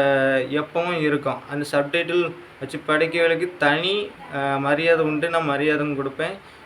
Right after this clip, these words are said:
ஏன்னா அவங்க வந்து எந்த அனிமே வேணா பார்த்துக்கிடலாம்.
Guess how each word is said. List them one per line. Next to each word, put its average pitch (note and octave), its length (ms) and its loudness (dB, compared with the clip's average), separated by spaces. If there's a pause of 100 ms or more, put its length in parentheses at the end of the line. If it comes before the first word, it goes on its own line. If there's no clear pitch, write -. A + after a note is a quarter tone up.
(120)
ஏன்னா D3 200 0
அவங்க E3 340 2
வந்து E3+ 500 2
எந்த F#3 420 2
அனிமே F3+ 160 0
வேணா E3+ 240 0
பார்த்துக்கிடலாம். C#3 680 -2